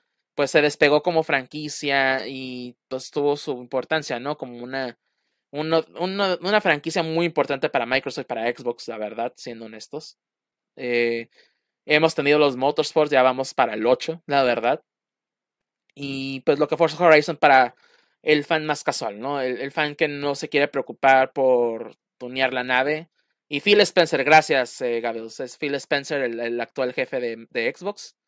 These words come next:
Ah, pero les decía, ¿no? Lo que es Horizon, que es un juego más casual. Para aquellos que no se quieren preocupar de, eh, es que necesito modificar las llantas, tengo que modificar el motor, tengo que, tengo que hacer todo mi carro, ¿verdad? El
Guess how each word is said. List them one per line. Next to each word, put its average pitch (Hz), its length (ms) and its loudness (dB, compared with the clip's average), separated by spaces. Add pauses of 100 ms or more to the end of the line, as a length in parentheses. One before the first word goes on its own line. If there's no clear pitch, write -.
(600)
Ah, 135 240 0
pero 143 120 -4
les 151 80 0
decía, 143 280 0
¿no? 147 220 -2
Lo 143 100 0
que - 80 -6
es - 100 -6
Horizon, 165 380 2
que 139 160 -4
es 127 140 -8
un 143 80 -14
juego 147 180 -2
más 147 180 -6
casual. 147 640 -2 (440)
Para 139 140 0
aquellos 156 160 -2
que 185 80 -4
no 156 40 -2
se 151 60 -8
quieren 160 160 2
preocupar 147 440 2
de, 147 380 -2
eh, - 100 -8
es 156 160 -2
que 180 80 -6
necesito 151 220 -4
modificar 139 680 2
las 143 280 -2
llantas, 139 640 2
tengo 131 180 -8
que 156 80 -14
modificar 135 260 -6
el 131 60 -6
motor, 120 440 -4
tengo 123 140 -10
que, 131 120 -14
tengo 123 300 -14
que 160 80 -4
hacer 160 260 0
todo 160 260 6
mi 147 120 -8
carro, 143 420 4 (520)
¿verdad? 139 340 0
El 135 100 -8